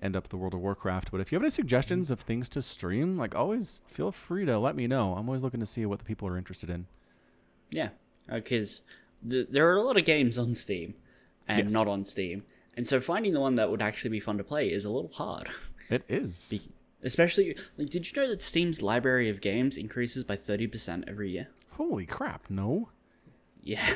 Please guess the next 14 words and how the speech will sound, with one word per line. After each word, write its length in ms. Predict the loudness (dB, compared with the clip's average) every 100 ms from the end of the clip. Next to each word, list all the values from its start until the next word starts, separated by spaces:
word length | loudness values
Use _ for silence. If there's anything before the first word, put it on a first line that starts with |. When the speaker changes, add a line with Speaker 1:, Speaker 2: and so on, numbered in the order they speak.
| -2
Speaker 2:
<laughs> 180 | -12 -10
Speaker 1:
Like, 160 | -8
consistent 580 | -4 0 2 2 2 0
growth 320 | 4 4 4 0
over 180 | 0 2
time, 300 | 2 0 0
thirty 380 | -2 -2 0 -2
percent 460 | -4 -4 -4 -4
year 180 | -2 -2
over 160 | 0 0
year? 340 | 0 -2 -4 -8 _ _ _ _ _ _ -16 -12 -2
Speaker 2:
Pretty 160 | 2
much, 340 | 4 2 0 0
yeah. 220 | 2